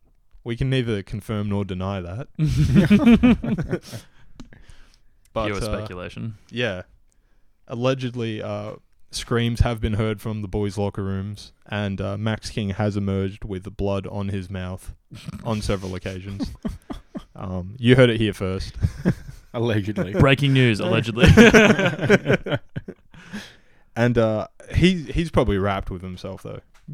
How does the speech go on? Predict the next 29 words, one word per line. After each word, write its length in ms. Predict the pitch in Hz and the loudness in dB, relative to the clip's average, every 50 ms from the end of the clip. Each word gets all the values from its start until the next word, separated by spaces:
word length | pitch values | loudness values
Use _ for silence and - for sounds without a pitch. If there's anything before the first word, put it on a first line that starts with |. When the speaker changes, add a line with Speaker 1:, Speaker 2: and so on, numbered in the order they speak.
| - - - | -20 -18 -14
Speaker 1:
You 160 | - 120 101 | -10 -8 -8
know, 160 | 95 90 90 - - - | -8 -8 -10 -10 -8 -8
it's 220 | 120 113 - - | -8 -6 -4 0
much 240 | 131 131 131 127 - | 0 0 2 2 2
better 180 | - 113 110 107 | 2 4 4 4
than 160 | 110 107 104 | 2 2 0
his 120 | 101 - | -2 -2
performance 640 | - - 98 - - 98 98 98 101 98 101 - - | -4 -6 -6 -4 -6 -6 -6 -6 -6 -8 -8 -8 -8
where 120 | 104 98 | -6 -6
he 100 | 98 95 | -6 -4
kicked 280 | - - 113 104 - - | -4 -4 -4 -4 -6 -10
one 320 | 101 98 127 143 139 127 | -4 0 0 2 2 2
goal, 360 | 107 101 98 101 104 107 - - _ _ - _ _ _ _ _ _ _ _ _ - | 0 0 0 0 0 -2 -4 -8 _ _ -20 _ _ _ _ _ _ _ _ _ -2
eight 180 | 120 113 98 | 0 0 0
attempts. 480 | 98 - - 101 95 98 - - - - - - _ _ _ _ _ _ _ - - - - - - - - - | -2 -4 -6 -6 -8 -10 -12 -16 -18 -18 -20 -20 _ _ _ _ _ _ _ -20 -20 -20 -20 -20 -20 -20 -18 -14
Speaker 2:
When 100 | - 143 123 | -10 -6 0
was 80 | 123 | 2
Speaker 3:
Yes. 140 | 117 85 - | 2 2 2
Speaker 2:
that? 60 | - | -2
Was 180 | 104 135 - - | -6 -6 -8 -12
it 120 | - - 107 | -16 -18 -12
Speaker 1:
Fans 400 | 113 131 127 127 127 127 120 123 | -8 -8 -6 -6 -6 -8 -8 -6
won't 300 | 117 127 123 117 117 110 | -4 -4 -4 -4 -4 -6
forget 360 | - 123 101 104 104 101 110 | -8 -6 -4 -4 -4 -4 -4
that. 320 | 107 98 95 95 - - - | -6 -6 -6 -6 -8 -10 -14
Speaker 2:
Was 120 | 113 113 | -16 -14
it 100 | 117 - | -14 -14
last 220 | 104 95 92 - - | -14 -14 -14 -12 -14
week? 140 | 156 165 | -14 -16